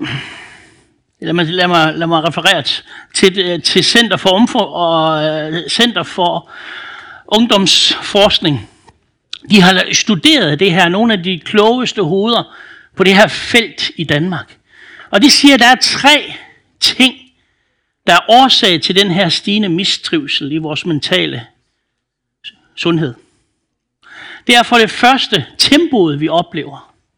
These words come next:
Mange unge i dag oplever, at der er mere, altså, der, der, der er fart på feltet. Deres uddannelser, nu skærer vi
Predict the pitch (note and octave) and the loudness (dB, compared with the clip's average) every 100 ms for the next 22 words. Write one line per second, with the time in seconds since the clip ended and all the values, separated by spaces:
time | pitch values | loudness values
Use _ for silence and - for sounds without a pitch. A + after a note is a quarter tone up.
0 | _ - - - - F3+ G3+ C4+ A#3 A3 | _ -20 -20 -20 -4 2 4 4 4 4
1 | C4 A3 G#3 A3 G3 G3+ A#3 G3+ F3 D3+ | 4 4 2 2 2 2 2 2 0 0
2 | C3 B2+ - - - - F3+ E3 F3+ E3+ | -4 -12 -20 -20 -20 -6 -2 2 4 4
3 | F3 G3 G#3+ A3 F#3 C#3 A2 - - - | 4 4 6 6 4 2 -2 -8 -12 -12
4 | G3+ F#3+ D#3+ F3+ C#3 - - - - G3 | -6 -4 -2 -2 -2 -6 -20 -20 0 2
5 | F3 F3 F#3 G3+ E3+ - A#3+ F3 - D#3 | 2 2 2 2 2 4 4 4 -2 -2
6 | B3 A#3+ - - - _ _ _ _ _ | -2 -2 -8 -14 -20 _ _ _ _ _
7 | _ F3+ D#3+ C4 C4 A#3+ G3+ F3 - D#3 | _ 0 2 4 4 6 2 0 0 0
8 | D3 A3+ - G#3+ F3+ E3 E3+ D#3 | 0 0 0 2 2 2 -2 -4